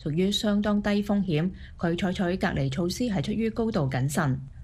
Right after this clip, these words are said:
病毒測試呈陽性嘅白宮人員係海蒂米勒，佢係副總統彭斯嘅新聞秘書。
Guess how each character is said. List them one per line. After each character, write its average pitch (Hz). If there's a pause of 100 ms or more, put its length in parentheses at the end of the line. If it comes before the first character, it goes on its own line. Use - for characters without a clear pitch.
(100)
病 202
毒 202
測 285
試 202
呈 151
陽 135
性 180
嘅 180
白 170
宮 214
人 151
員 131
係 139
海 143
蒂 165
米 147
勒， 143
佢 170
係 156
副 165
總 170
統 170
彭 147
斯 202
嘅 170
新 180
聞 143
秘 143
書。 170